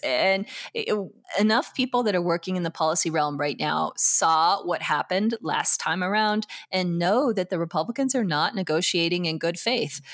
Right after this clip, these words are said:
They care about deficits only when they're not in power, but they're more than happy to give away trillions in tax cuts to the billionaires when they are in power. So they don't actually care about deficits unless Democrats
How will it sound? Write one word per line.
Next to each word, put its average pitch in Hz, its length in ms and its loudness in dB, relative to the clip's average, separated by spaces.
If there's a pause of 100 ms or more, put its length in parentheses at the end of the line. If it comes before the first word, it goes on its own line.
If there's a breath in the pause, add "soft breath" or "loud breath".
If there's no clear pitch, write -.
(160 loud breath)
They 170 120 2
care 165 280 0
about 202 340 2
deficits 190 720 2 (140)
only 202 420 4
when 185 240 4
they're 175 160 4
not 170 320 4
in 185 120 -2
power, 160 420 2
but 165 160 -2
they're 165 140 2
more 180 200 2
than 208 120 2
happy 190 360 2
to 160 80 0
give 165 180 -2
away 156 280 0
trillions 208 760 2
in 226 140 0
tax - 340 0
cuts 214 420 2
to 220 300 2
the 208 100 -2
billionaires 214 880 2
when 196 200 -2
they 226 160 0
are 277 280 2
in 190 180 0
power. 151 560 0 (240 loud breath)
So 196 200 2 (200 loud breath)
they 285 100 0
don't 254 260 2
actually 165 460 2
care 156 260 0
about 156 460 0
deficits 147 560 0
unless 151 320 0
Democrats 135 540 -2